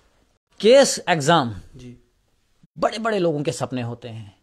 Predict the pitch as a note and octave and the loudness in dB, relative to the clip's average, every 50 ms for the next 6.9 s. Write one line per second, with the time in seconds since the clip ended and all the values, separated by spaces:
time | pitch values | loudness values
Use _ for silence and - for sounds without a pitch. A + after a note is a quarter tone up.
0 | _ _ _ _ _ _ - - - F3+ G#3+ A#3+ A#3 G#3 F3 D3+ D#3 - - E3+ | _ _ _ _ _ _ -20 -12 -6 -2 0 0 0 0 0 -2 -4 -2 -2 -4
1 | D3+ - - D3+ D3+ C3+ - - C3 B2 A#2+ A2 - - D3 E3 D#3+ D#3 D#3 D3+ | -4 -4 -4 -4 -4 -4 -6 -8 -8 -8 -8 -8 -8 -6 -2 0 2 2 2 2
2 | C#3 C3+ B2+ - C#3+ B2+ - D3+ E3 D#3+ D#3+ - - B2+ A#2+ A#2 A2+ C3+ D3 E3+ | 0 -2 -2 -4 -6 -2 0 0 0 0 0 -2 -6 -6 -6 -6 -6 -4 -2 -2
3 | F3 E3+ C#3+ C3 C#3+ - D#3 C#3 C3+ C3+ D3+ G3 A3 E3+ - - E3 C#3+ C3+ C3 | 0 0 -2 -2 -6 -6 -6 -8 -6 -6 -4 -4 -6 -6 -4 -2 -2 -2 -2 -4
4 | - B2+ A#2+ A2+ - A#2 A#2 A2+ - _ _ _ _ _ _ _ _ _ _ - | -8 -8 -10 -10 -10 -14 -16 -16 -20 _ _ _ _ _ _ _ _ _ _ -2
5 | G3 G#3+ A#3+ A3+ G#3+ G3+ F#3 F3+ F#3+ F3+ - - D3 D3 C#3+ - - - - D#3+ | 2 2 4 4 4 4 4 2 -2 -6 -6 -4 -4 -4 -4 -6 -8 -14 -16 -16
6 | C3 A#2+ B2+ D3+ D3 D3+ C#3+ - C3 B2 B2+ B2 B2+ - C3 C3 - | -14 -8 -6 -4 -4 -4 -6 -8 -8 -8 -8 -8 -10 -12 -14 -14 -16